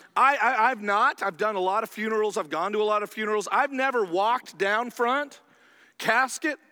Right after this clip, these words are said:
there, and going, "Hey, by the way, um,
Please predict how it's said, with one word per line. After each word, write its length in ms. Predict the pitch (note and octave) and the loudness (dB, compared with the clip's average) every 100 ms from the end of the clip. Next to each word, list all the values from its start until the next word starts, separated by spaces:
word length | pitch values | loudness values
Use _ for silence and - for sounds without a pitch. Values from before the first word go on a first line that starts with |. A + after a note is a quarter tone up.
| - | -6
there, 420 | F#3 B3+ C#4 C4+ - - | -2 0 0 -2 -10 -8
and 80 | |
going, 220 | F3+ G3 F#3+ | -4 -2 0
"Hey, 120 | A3 | -2
by 160 | F3+ | 0
the 80 | G#3+ | 0
way, 240 | A#3+ C4+ C4 - _ _ _ _ _ - - - _ - | 0 0 -4 -16 _ _ _ _ _ -12 -12 -20 _ -4
um, 560 | F#3+ F#3 F3 E3+ E3 | -2 0 -2 -6 -10